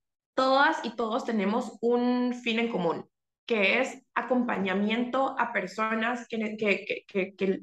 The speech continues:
que lo soliciten y que lo necesiten. Y que podemos confiar en que cada, como vos decías, cada una de esas personas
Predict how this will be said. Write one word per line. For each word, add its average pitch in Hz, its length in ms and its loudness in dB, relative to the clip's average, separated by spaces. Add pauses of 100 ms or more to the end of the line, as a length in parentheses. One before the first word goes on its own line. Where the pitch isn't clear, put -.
que 190 80 0
lo 175 120 2
soliciten 208 460 2
y 214 60 4
que 208 80 0
lo 196 60 6
necesiten. 190 560 0 (300)
Y 226 100 0
que 254 100 8
podemos 254 460 6
confiar 240 680 2
en 233 120 2
que 196 140 0
cada, 269 360 6
como 202 180 0
vos 208 120 2
decías, 254 300 -2
cada 226 220 2
una 247 200 0
de 247 60 2
esas 262 260 -6
personas 220 580 2